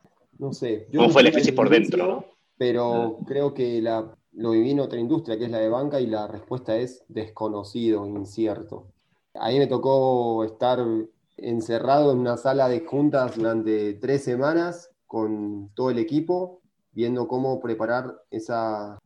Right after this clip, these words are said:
Speaker 1: migración mucho más rápida digital así, de los clientes, nuevos productos, cambiar proyectos y todo. Y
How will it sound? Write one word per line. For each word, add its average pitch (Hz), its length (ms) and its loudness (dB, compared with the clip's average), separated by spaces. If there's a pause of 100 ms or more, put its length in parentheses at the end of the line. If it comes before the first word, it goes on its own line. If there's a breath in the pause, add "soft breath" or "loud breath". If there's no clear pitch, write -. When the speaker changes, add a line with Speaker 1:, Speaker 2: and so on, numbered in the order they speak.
(220)
Speaker 1:
migración 110 680 -2
mucho 135 460 0
más 127 160 -4
rápida 131 320 0
digital 110 520 0
así, 117 280 -4
de 104 180 -6
los 101 160 -10
clientes, 151 680 0
nuevos 113 320 -2
productos, 123 760 -2
cambiar 113 520 -2
proyectos 113 680 -4
y 107 60 -12
todo. 143 460 -4 (160)
Y 110 200 0